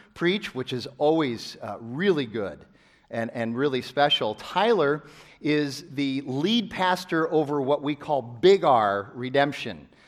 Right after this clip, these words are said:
So over all of Redemption. If you're new to Redemption, Redemption is one church with six campuses, or not, so, sorry, not campuses, but six congregations.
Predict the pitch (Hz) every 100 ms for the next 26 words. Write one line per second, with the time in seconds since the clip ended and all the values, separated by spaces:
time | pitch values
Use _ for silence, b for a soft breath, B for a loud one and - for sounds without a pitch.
0 | b - 151 131 151 143 143 143 160 185
1 | 175 139 127 139 139 113 98 139 147 190
2 | 220 170 160 185 190 139 131 135 190 -
3 | 170 127 143 170 165 180 170 139 123 -
4 | 175 - - 151 147 123 - 98 95 120
5 | 113 143 202 180 - B B - 160 131
6 | 156 156 156 147 107 104 104 - 151 -
7 | 147 135 110 107 120 117 82 80 -